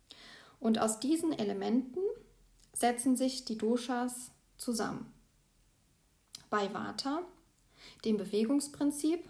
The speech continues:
sind es Äther und Luft. Das Transformationsprinzip, also Pitta, setzt sich zusammen aus Feuer und Wasser. Und das Strukturprinzip, also Kapha, setzt sich zusammen aus Erde und Wasser.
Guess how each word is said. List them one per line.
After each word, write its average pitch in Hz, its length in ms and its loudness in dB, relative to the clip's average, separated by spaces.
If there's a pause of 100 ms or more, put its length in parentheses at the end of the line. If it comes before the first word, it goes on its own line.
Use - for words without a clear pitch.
(120)
sind 220 280 2
es 202 300 -6
Äther 226 380 0
und - 180 -8
Luft. - 420 0 (960)
Das - 180 -2
Transformationsprinzip, 220 1500 -2
also 202 280 -10
Pitta, 320 420 0 (640)
setzt 226 300 -2
sich - 180 -6
zusammen 202 320 -4
aus 190 220 -6
Feuer 214 400 -2
und - 240 -8
Wasser. 269 360 -4 (920)
Und 240 140 4
das 220 200 2
Strukturprinzip, 311 1300 0 (180)
also 208 280 -8
Kapha, 294 540 -2 (880)
setzt 247 280 0
sich 233 140 -2
zusammen 226 340 0
aus - 200 -6
Erde 220 400 0
und 226 300 -2
Wasser. - 380 -4